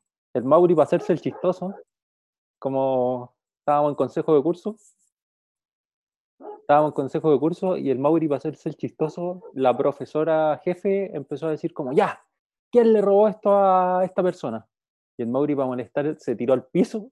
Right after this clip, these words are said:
de rodillas. "Yo fui, yo fui, profesora, yo fui". <laughs> Y la profe, "Mauricio, cállate", como es algo serio,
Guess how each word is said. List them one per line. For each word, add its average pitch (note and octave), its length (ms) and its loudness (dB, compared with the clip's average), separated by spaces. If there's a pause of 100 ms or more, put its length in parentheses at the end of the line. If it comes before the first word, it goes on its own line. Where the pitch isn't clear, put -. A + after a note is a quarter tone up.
de D3+ 80 4
rodillas. E3+ 440 2 (600)
"Yo C#4 160 10
fui, C4 420 8 (280)
yo D4+ 160 8
fui, C4+ 260 10
profesora, A#3 540 4
yo C4+ 160 8
fui". C#4+ 400 8 (1040)
<laughs> - 2250 -10
Y C#3 60 -4
la C#3+ 100 0
profe, F3+ 240 6
"Mauricio, F3+ 400 4
cállate", F3+ 560 4
como D3+ 220 -2
es F#3 100 6
algo G3+ 240 6
serio, A3+ 300 4